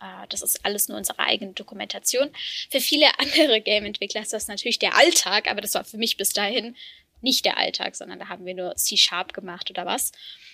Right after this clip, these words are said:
Und da kann man dann immer alle Sachen irgendwie im Internet nachschauen. Und das war, glaub ich, meine erste große Hürde zu lernen, einfach Fragen zu stellen, weil man nicht blöd dastehen will oder sich dann denkt, „Ah, ich stell zu viele Fragen“, sondern,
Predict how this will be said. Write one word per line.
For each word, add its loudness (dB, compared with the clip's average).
Und -2
da 2
kann -2
man 6
dann 2
immer -4
alle -2
Sachen -8
irgendwie -8
im -6
Internet 4
nachschauen. -2
Und -6
das 6
war, 6
glaub 2
ich, -6
meine -2
erste 0
große -6
Hürde -4
zu 2
lernen, 0
einfach 2
Fragen -6
zu -6
stellen, 0
weil -8
man -6
nicht -2
blöd 0
dastehen 4
will 6
oder 0
sich -4
dann -10
denkt, -8
„Ah, -2
ich 2
stell -4
zu -2
viele -10
Fragen“, -8
sondern, -4